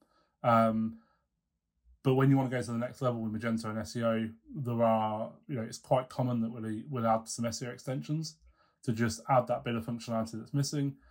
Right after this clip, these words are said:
And then the, the sort of, the bigger one with Magento is it can be tricky sometimes, um, to get it very quick. Um, so we do spend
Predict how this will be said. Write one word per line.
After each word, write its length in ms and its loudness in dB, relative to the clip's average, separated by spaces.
And 140 2
then 380 2
the, 640 2
the 100 -2
sort 260 -2
of, 240 -4
the 160 -8
bigger 260 4
one 300 2
with 140 -6
Magento 520 -2
is 100 -8
it 120 -12
can 400 4
be 240 0
tricky 360 -6
sometimes, 840 -4
um, 720 0
to 100 -4
get 200 2
it 160 -6
very 360 4
quick. 360 -10
Um, 400 0
so 160 -2
we 80 0
do 200 0
spend 600 0